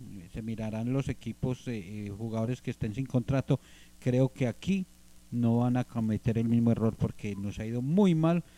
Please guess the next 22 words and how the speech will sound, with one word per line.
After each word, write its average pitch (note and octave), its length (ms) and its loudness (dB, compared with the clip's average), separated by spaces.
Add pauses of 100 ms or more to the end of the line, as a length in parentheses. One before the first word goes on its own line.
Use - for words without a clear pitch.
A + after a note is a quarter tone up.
(240)
cuando B2 220 2
inscriben C3+ 420 2
jugadores B2 500 0
en A#2 140 -2
esa A#2 240 -4
semana A2+ 340 0
de B2 60 0
amnistía, A#2+ 640 -2
de A#2+ 120 -4 (460)
futbolistas B2+ 640 0
por B2+ 160 4
ahí B2 160 -2
que - 140 -6
están C#3 240 -8
de C#3+ 80 -2
vacaciones B2+ 680 -2
sin B2+ 140 -4
contrato C#3+ 640 -4
y C3 60 -2
los A#2+ 220 -6
traen B2+ 380 -2
y, A2+ 180 -4